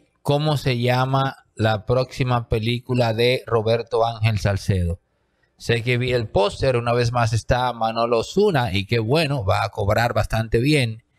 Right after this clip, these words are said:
Pero ni siquiera me interesé en ver el nombre de la película, porque es una comedia. Pero con Roberto Ángel Salcedo está pasando algo interesante.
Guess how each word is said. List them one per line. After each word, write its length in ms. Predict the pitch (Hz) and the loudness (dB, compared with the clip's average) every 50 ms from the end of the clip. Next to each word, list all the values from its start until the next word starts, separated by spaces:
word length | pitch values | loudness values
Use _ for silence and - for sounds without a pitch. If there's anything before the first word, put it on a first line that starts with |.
| _ _ _ _ _ _ _ _ _ _ _ _ - | _ _ _ _ _ _ _ _ _ _ _ _ -2
Pero 280 | - 170 175 180 185 | 0 0 2 0 0
ni 100 | 180 185 | 0 0
siquiera 420 | 170 - 185 - - 220 226 233 220 | 0 0 0 0 0 0 2 2 0
me 120 | 208 202 | 0 -2
interesé 1040 | 196 180 165 165 160 156 135 - - - 160 160 170 165 170 170 170 160 120 120 131 | -2 0 0 0 2 2 0 -2 0 0 2 2 4 4 2 2 0 -2 -2 -2 -2
en 160 | 127 127 123 | -2 0 0
ver 460 | 120 131 135 139 143 147 143 139 - _ _ _ _ _ _ _ _ _ 110 - _ _ _ _ _ _ _ _ _ _ _ _ _ _ _ _ _ _ _ _ _ - | 2 2 4 4 4 4 2 0 -6 _ _ _ _ _ _ _ _ _ -20 -20 _ _ _ _ _ _ _ _ _ _ _ _ _ _ _ _ _ _ _ _ _ -2
el 260 | - 123 131 131 139 | 0 0 2 2 2
nombre 380 | 147 156 165 160 156 160 156 151 | 2 2 0 0 0 0 0 2
de 80 | 156 | 2
la 160 | 156 151 151 | 0 0 0
película, 560 | - 180 180 165 151 151 - 151 160 160 160 - | -2 -2 0 0 -2 -2 -4 -4 -4 -4 -6 -2
porque 520 | - 247 254 247 240 233 226 - 185 185 185 | -4 -4 0 0 2 0 2 2 2 0 0
es 160 | - - - | 0 -2 -2
una 240 | 139 143 139 131 127 | 0 0 0 0 0
comedia. 600 | - 110 92 90 87 82 87 - 50 50 - - _ _ _ _ - - - _ _ - | -2 0 2 2 2 2 2 0 0 -2 -4 -8 _ _ _ _ -20 -20 -20 _ _ -2
Pero 240 | - 156 175 190 175 | 0 0 2 2 0
con 240 | - 190 190 185 175 | 2 0 0 0 2
Roberto 500 | 185 185 196 220 247 240 - 233 208 214 | 0 2 2 2 0 2 2 2 0 0
Ángel 260 | 208 202 190 202 190 | 0 -2 -4 -4 -4
Salcedo 600 | - - 160 143 135 - - 180 180 175 156 135 | -2 -2 -2 -2 -2 -4 -2 0 2 2 2 2
está 200 | 127 - 156 - | 2 0 -2 0
pasando 600 | - 135 - - 156 147 143 143 139 131 131 127 | 0 -4 -2 0 -2 0 0 0 0 2 2 4
algo 400 | 127 127 127 127 123 123 123 - | 4 2 0 0 0 0 0 0
interesante. 800 | - 117 113 110 110 107 101 - - 90 - - - - - - | -2 -12 -4 -4 -2 -2 -2 -6 -8 -8 -8 -8 -10 -14 -18 -18